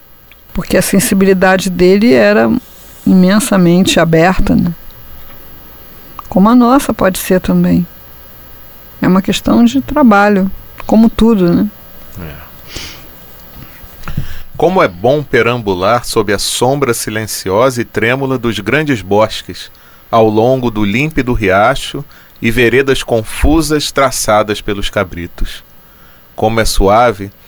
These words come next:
Speaker 2: estender-se sobre os veludos dos musgos ou sobre os tapetes dos fetos, na base de alguma rocha granítica, para seguir com os olhos o curso dos escaravelhos dourados sobre as ervas,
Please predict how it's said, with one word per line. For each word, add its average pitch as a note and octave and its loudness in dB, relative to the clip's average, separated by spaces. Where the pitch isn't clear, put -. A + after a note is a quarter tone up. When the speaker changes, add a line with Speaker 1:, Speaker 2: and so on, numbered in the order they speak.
Speaker 2:
estender-se C#3 0
sobre B2 0
os A#2 0
veludos A#2+ 2
dos G#2+ -6
musgos D3 -4
ou E3 2
sobre C3 0
os C3+ 4
tapetes B2 -2
dos B2 -6
fetos, - -2
na G#2+ 0
base G2+ 0
de G#2 -4
alguma B2 -2
rocha G#2 0
granítica, F#2+ -8
para D3 2
seguir C#3+ -2
com C#3 -2
os A2 -6
olhos C3+ 2
o C3+ -4
curso C#3+ -4
dos A2+ -8
escaravelhos G#2 0
dourados A2+ 0
sobre F#2+ -2
as F2 -6
ervas, B2 0